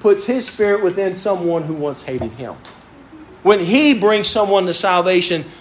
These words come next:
by his all-sovereign hand. So we have here what we're explaining, this evidence, this appearance, really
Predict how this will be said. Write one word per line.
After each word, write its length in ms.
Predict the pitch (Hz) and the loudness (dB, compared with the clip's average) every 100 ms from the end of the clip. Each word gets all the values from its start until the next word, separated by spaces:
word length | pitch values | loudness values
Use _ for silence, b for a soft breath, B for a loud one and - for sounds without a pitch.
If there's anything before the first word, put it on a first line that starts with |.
| B | B
by 200 | 160 160 | 0 0
his 340 | 139 165 151 - - - - - | 2 -2 -2 -8 -12 -12 -10 2
all-sovereign 1040 | 151 151 139 131 - - 131 135 113 117 95 - | 4 4 2 -6 -12 -2 2 2 0 -6 -8 -12
hand. 360 | 120 104 101 87 - - - - - - - - B B B B - - - - - - - - - - - - - - - - - - - | -6 -6 -8 -14 -20 -20 -20 -20 -20 -20 -20 -20 B B B B -20 -20 -20 -20 -20 -20 -20 -20 -20 -20 -20 -20 -20 -20 -20 -20 -20 -20 -16
So 120 | - 180 | 2 4
we 160 | 175 | 4
have 500 | 160 214 214 175 143 | 2 2 4 2 -2
here 420 | 180 170 156 139 - - - - - - | 0 0 0 -2 -10 -18 -18 -20 -20 -8
what 140 | 175 175 | -6 0
we're 160 | 160 | 0
explaining, 580 | - - 175 190 185 160 | 0 -4 2 2 2 0
this 220 | 156 147 - | -2 -4 4
evidence, 460 | 185 175 156 143 | 4 4 -2 -2
this 220 | 170 - | -4 -2
appearance, 600 | 139 - 214 196 147 131 | -4 0 2 4 2 -2
really 380 | 151 202 196 156 | 6 6 6 -2